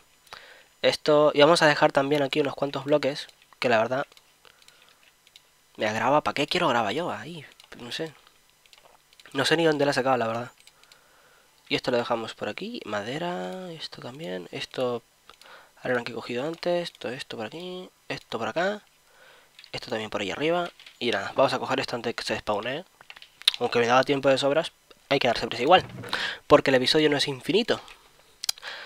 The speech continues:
Muy bien. Esto lo tenemos así. Tenemos esto por acá y esto por allá.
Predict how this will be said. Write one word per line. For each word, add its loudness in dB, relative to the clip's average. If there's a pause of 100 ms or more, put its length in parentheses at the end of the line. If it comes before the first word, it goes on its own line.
(160)
Muy 8
bien. 10 (420)
Esto 8
lo 12
tenemos 8
así. 4
Tenemos 6
esto -2
por 6
acá 0
y -2
esto -12
por -8
allá. -6